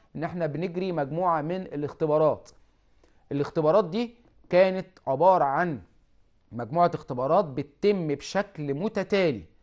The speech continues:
بترتيب معين اللي موضوع بيه الاختبارات، سواء كان أول اختبار فيهم اللي هو اختبار الدوائر الأس-، النهائية الحلقية، استمرار-، اختبار الاستمرارية، أو مخت-، اختبار مقاومة التقريض،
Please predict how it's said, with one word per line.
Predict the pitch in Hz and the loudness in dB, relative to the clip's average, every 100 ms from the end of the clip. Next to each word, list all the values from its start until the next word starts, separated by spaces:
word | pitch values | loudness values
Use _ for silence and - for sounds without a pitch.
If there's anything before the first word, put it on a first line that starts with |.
| _ _ | _ _
بترتيب | 127 139 147 143 - 190 220 180 170 | -8 -6 -4 -6 -6 -4 -2 -2 -4
معين | 170 190 190 131 - | 0 2 2 -2 -8
اللي | - 131 | -12 -10
موضوع | 135 135 131 180 208 160 | -8 -8 -4 2 2 0
بيه | 131 180 214 | -4 -4 -2
الاختبارات، | 180 - 185 175 180 123 - - _ _ _ _ _ _ _ _ | -4 -4 2 6 6 6 0 -20 _ _ _ _ _ _ _ _
سواء | - 139 180 | -4 0 0
كان | - 196 170 101 - _ 156 | 0 0 0 -2 -12 _ 0
أول | 175 | 2
اختبار | 156 - 170 175 | 2 0 2 2
فيهم | 190 190 | -2 0
اللي | 170 | 2
هو | |
اختبار | 175 175 160 175 180 | 2 0 2 4 4
الدوائر | 143 139 120 139 175 175 151 | 2 -4 -2 4 6 6 4
الأس-، | - - | -4 -10
النهائية | 147 143 139 139 151 156 190 165 120 | -8 -8 -6 -4 -2 0 2 2 0
الحلقية، | 120 - 139 151 180 151 113 - _ _ - | -4 -4 -2 2 2 2 -2 -8 _ _ -16
استمرار-، | 120 - 139 135 139 | -14 -8 -4 -2 -2
اختبار | 123 - 143 165 | -6 -6 -2 0
الاستمرارية، | 160 151 151 139 143 185 202 208 208 _ - | 0 -2 -4 -2 2 4 6 4 2 _ -10
أو | - 135 | -6 -6
مخت-، | 170 - - | -8 -14 -10
اختبار | 143 - 151 151 190 165 | -10 -6 0 4 6 6
مقاومة | 139 156 160 156 | 2 0 0 0
التقريض، | 151 - 147 160 208 208 | -4 -4 -4 -2 0 -2